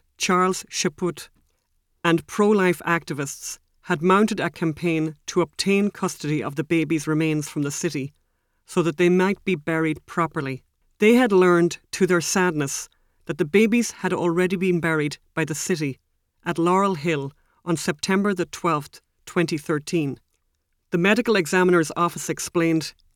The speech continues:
that this was standard procedure for bodies not claimed by any next of kin. It's true. Near the burial site of the forty-seven Gosnell victims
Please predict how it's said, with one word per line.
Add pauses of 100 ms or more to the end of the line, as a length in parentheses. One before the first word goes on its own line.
(580)
that
this
was
standard
procedure
for
bodies
not
claimed (100)
by
any
next
of
kin. (480)
It's
true. (420)
Near
the
burial
site
of
the
forty-seven (160)
Gosnell
victims